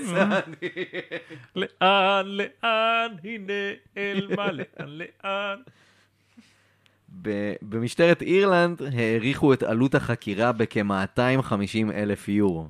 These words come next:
Speaker 1: באם.
Speaker 2: והרשויות באירלנד סירבו לנסות לטפל בה, אבל הם גם החליטו לא להעמיד אותה לדין, אלא פשוט גירשו אותה חזרה לאוסטרליה. אמילי במברגר סיימה את לימודי התיכון שלה בקליפורניה בשנת אלפיים וארבע עשרה.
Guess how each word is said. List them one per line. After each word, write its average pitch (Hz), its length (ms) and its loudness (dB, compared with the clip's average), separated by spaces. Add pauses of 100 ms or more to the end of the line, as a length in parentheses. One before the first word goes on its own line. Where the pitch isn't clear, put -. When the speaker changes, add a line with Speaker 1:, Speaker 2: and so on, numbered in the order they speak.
(140)
Speaker 1:
באם. 160 400 -6 (600)
Speaker 2:
והרשויות 90 840 -2
באירלנד 131 360 4
סירבו 107 420 2
לנסות 120 400 2
לטפל 104 420 0
בה, 131 320 2
אבל 98 220 0
הם 95 100 -2
גם 92 140 -2
החליטו 113 360 0
לא 104 200 6
להעמיד 104 360 2
אותה 104 180 2
לדין, 92 420 -2
אלא 101 240 -2
פשוט 113 460 -2
גירשו 95 400 -6
אותה 98 160 -2
חזרה 85 520 -4
לאוסטרליה. 76 800 -10 (2000)
אמילי 240 320 4
במברגר 131 1040 6 (400)
סיימה 110 420 2
את 135 100 2
לימודי 113 280 4
התיכון 120 380 4
שלה 120 200 4
בקליפורניה 110 840 2
בשנת 107 360 0
אלפיים 107 400 0
וארבע 90 400 -2
עשרה. - 320 -12